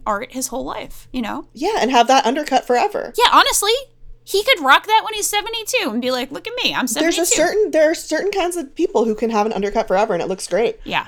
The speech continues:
Speaker 2: Um, uh, Obayashi, the director of House, who died recently.
Speaker 1: Yes.
Speaker 2: Uh, you've seen House too,
Speaker 1: Oh,
Speaker 2: right?
Speaker 1: of course.
Speaker 2: The,
Speaker 1: Yes.
Speaker 2: okay. He had an undercut for, like, a really long time.
Speaker 1: Oh
Speaker 2: I saw
Speaker 1: my
Speaker 2: him do a
Speaker 1: God.
Speaker 2: Q and A. He, he was, like, this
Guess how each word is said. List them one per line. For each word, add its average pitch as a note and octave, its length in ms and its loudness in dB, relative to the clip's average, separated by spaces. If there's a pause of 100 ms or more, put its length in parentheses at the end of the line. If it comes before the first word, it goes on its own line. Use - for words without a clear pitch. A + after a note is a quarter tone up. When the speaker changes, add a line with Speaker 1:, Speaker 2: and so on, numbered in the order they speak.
Speaker 2:
Um, G#3 580 2 (1120)
uh, A3 180 8
Obayashi, A3 720 4
the F3+ 140 4
director F3+ 400 2
of E3+ 140 0
House, G3+ 500 0
who F#3+ 260 0
died E3+ 280 2
recently. D3+ 600 -2
Speaker 1:
Yes. G3+ 360 -12
Speaker 2:
Uh, F3 240 4
you've - 140 -6
seen E3+ 160 0
House D#3 300 -4
too, - 200 -6
Speaker 1:
Oh, B3+ 160 4
Speaker 2:
right? F#3 60 2
Speaker 1:
of F3+ 100 -6
course. F3 380 -10
Speaker 2:
The, F3 260 0 (120)
Speaker 1:
Yes. - 260 -4
Speaker 2:
okay. G#3+ 280 4 (440)
He E4 220 0
had A#4 140 4
an C#4 80 -2
undercut F3+ 400 -2
for, G3 60 -2
like, D#3 120 0
a F#3 60 -6
really G3+ 300 -2
long G3 200 -2
time. G#3+ 240 -2
Speaker 1:
Oh C#4+ 80 -2
Speaker 2:
I F#3+ 100 6
saw A3+ 180 6
Speaker 1:
my C4 60 2
Speaker 2:
him A3+ 120 2
do G#3+ 120 4
a G#3 40 6
Speaker 1:
God. - 120 -2
Speaker 2:
Q G#3+ 120 2
and G#3 100 2
A. G3 200 6
He, A3 200 2
he A#3+ 60 2
was, A3 120 2
like, G#3 160 6
this - 120 0